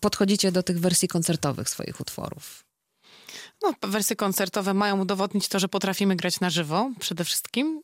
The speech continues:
Speaker 2: e, i mają z re-, z reguły n-, wnoszą jeszcze większe emoc-, emocje. To, to mogę tak powiedzieć od strony wokalistki. O.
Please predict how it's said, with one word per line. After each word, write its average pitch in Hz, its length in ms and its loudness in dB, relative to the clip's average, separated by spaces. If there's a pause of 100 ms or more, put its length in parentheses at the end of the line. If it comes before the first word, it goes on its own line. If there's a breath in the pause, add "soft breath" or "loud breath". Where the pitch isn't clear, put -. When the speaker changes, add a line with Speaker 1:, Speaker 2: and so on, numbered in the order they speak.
(100)
Speaker 2:
e, 185 640 2 (140)
i 214 280 4
mają 190 640 2 (240)
z 196 160 2
re-, 202 200 2
z 180 60 -2
reguły 185 400 2 (420 loud breath)
n-, 202 240 6
wnoszą 196 540 2
jeszcze 180 280 -2
większe 180 320 -2
emoc-, 165 500 -2
emocje. 170 640 0
To, 160 720 0
to - 100 -6
mogę 165 200 -2
tak 165 140 -6
powiedzieć 175 300 0
od 175 140 -2
strony 185 440 0 (440 loud breath)
wokalistki. 190 1200 -2
O. 160 120 0